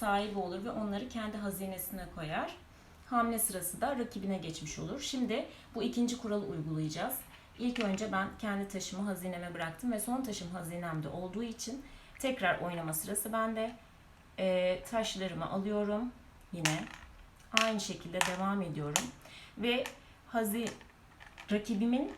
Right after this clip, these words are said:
e, çukuruna bıraktığım son taş ile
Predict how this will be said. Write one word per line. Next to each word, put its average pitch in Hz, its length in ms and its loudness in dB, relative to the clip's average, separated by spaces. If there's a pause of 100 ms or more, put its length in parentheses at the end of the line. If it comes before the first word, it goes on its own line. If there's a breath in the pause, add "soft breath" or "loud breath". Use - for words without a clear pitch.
(480)
e, 185 680 2 (140)
çukuruna 196 680 0 (160)
bıraktığım 214 600 2
son 247 300 2
taş 196 360 -2
ile 170 300 -4